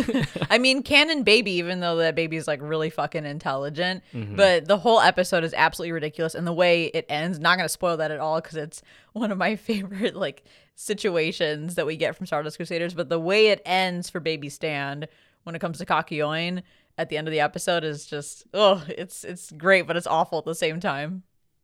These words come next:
Speaker 1: So now that we've shared our favorite children in anime, we're gonna jump over to the baby name game that we played with our listeners. So again, we asked our listeners, um, on our Patreon and in our Discord to tell us which anime character they think we should name our baby after and why.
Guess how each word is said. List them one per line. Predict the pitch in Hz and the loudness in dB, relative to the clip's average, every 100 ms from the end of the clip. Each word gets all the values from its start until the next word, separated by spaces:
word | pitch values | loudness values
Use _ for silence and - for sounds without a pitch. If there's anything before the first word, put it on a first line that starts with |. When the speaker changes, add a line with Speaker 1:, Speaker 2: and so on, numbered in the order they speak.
| _ _ - | _ _ -12
Speaker 1:
So | 247 | 0
now | 285 349 | 4 4
that | 330 | 4
we've | 285 247 | 2 -2
shared | - 214 202 190 185 - | -2 2 4 4 2 2
our | 170 180 202 190 | 4 6 6 2
favorite | - 170 170 - | -2 -4 -2 -4
children | - 170 160 160 143 143 | -6 -6 -4 -4 -6 -6
in | 151 147 | -8 -8
anime, | 139 135 131 127 95 143 _ _ _ _ | -8 -8 -8 -8 -8 -10 _ _ _ _
we're | 180 | -8
gonna | 190 185 | -4 -2
jump | 196 208 220 - | 0 0 2 2
over | 190 185 185 | 4 2 -2
to | 175 - 180 165 160 160 - _ - | -4 -6 -4 -2 -2 -4 -10 _ -2
the | 208 | 4
baby | 226 247 247 226 | 6 4 0 -4
name | 202 196 190 | -2 -4 -2
game | 165 139 131 151 | -2 -2 -6 -8
that | 170 151 | -6 -4
we | 170 | -6
played | 175 185 160 147 | -6 -4 -4 -2
with | 156 - 156 | -6 -6 -6
our | 151 | -4
listeners. | 143 131 - 147 123 87 156 - _ _ | -4 -8 -10 -14 -12 -12 -12 -16 _ _
So | - 226 | 2 4
again, | 214 226 226 | 4 0 -2
we | 190 | -2
asked | 190 208 214 | 2 0 0
our | 190 202 | -2 -2
listeners, | 190 185 190 175 175 175 170 - | -2 -4 -4 -2 0 -2 -2 -4
um, | 160 156 | -4 -4
on | 156 160 | -4 -4
our | 160 | -4
Patreon | 170 175 160 - 160 156 151 147 147 | -6 -8 -8 -8 -4 -2 -2 -4 -8
and | 151 147 143 143 | -12 -10 -8 -8
in | 147 | -8
our | 139 143 | -8 -4
Discord | 202 190 - 185 175 | -4 -4 -2 0 0
to | 156 | -2
tell | 175 151 | -4 -2
us | 151 | -2
which | 175 208 - | -2 -2 0
anime | 190 190 185 175 | -2 -2 -4 -6
character | 185 165 - 160 160 | -6 -6 -6 -8 -6
they | 156 160 | -8 -8
think | 170 160 | -10 -10
we | 196 | -12
should | - 139 | -12 -12
name | 147 143 139 | -10 -10 -8
our | 151 160 | -4 -2
baby | 180 202 214 | 0 -2 -2
after | 208 226 - 262 | -2 -2 -4 -4
and | 196 170 139 | -2 -6 -4
why. | 143 - - | -4 -4 -10